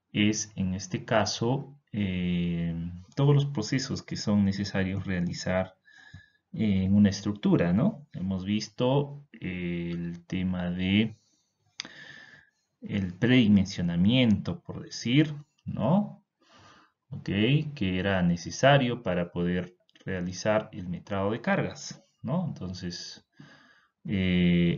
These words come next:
algo que es necesario, por decir, para realizar el análisis estructural,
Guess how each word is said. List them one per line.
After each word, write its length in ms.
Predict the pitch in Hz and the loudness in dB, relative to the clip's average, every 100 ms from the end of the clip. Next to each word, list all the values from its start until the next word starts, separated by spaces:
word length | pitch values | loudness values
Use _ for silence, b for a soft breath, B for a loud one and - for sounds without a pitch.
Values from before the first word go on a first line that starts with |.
| - - | -2 2
algo 340 | 117 123 117 | 4 6 2
que 140 | 117 | 2
es 80 | 117 | 2
necesario, 880 | 113 101 98 87 - 135 113 98 92 | 4 4 2 -2 2 4 4 2 2
por 160 | 90 87 | -2 -4
decir, 480 | 85 - 107 - - | -6 2 2 2 0
para 220 | 87 85 | -2 0
realizar 440 | 87 87 - 101 | -2 -4 -4 -2
el 120 | 92 | 0
análisis 560 | 90 92 92 95 - - | 2 2 2 -2 -6 -6
estructural, 800 | 107 - - 123 104 107 135 | -6 -8 -4 2 4 4 2